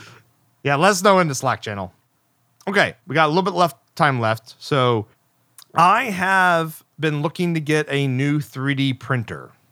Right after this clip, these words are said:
I currently have a, it's a Monoprice brand.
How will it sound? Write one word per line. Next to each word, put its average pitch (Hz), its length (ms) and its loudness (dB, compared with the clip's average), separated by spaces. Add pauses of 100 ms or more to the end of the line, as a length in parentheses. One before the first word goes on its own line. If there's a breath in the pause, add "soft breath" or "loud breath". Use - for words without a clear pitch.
(720)
I 127 160 0
currently 185 500 0
have 160 680 4
a, 131 680 -2 (500)
it's 135 160 -6
a 139 60 -12
Monoprice 147 1000 2
brand. 92 560 -8